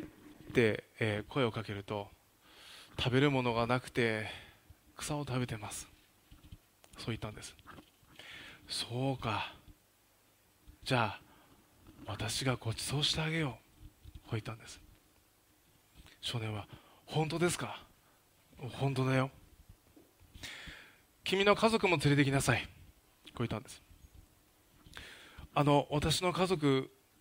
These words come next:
多いんです。」「何人いるんだ？」「はい。僕も含めて九人です。おじいちゃん、おばあちゃん、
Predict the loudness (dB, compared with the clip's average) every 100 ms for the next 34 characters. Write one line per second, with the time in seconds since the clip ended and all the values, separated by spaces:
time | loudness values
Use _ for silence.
0 | -20 -20 -20 -12 -4 -2 -2 -2 -4 -4
1 | -10 -20 -20 _ _ _ _ _ _ _
2 | _ -4 -4 -2 -4 -6 -14 -18 -20 _
3 | _ _ -20 -20 -20 -12 2 4 4 -2
4 | -20 _ _ -20 -20 -20 -10 -2 0 2
5 | 0 0 -4 -6 -2 -2 -2 -2 -2 -2
6 | -4 -8 -10 -18 _ -20 -18 -10 0 2
7 | 4 4 2 2 0 0 0 -4 -8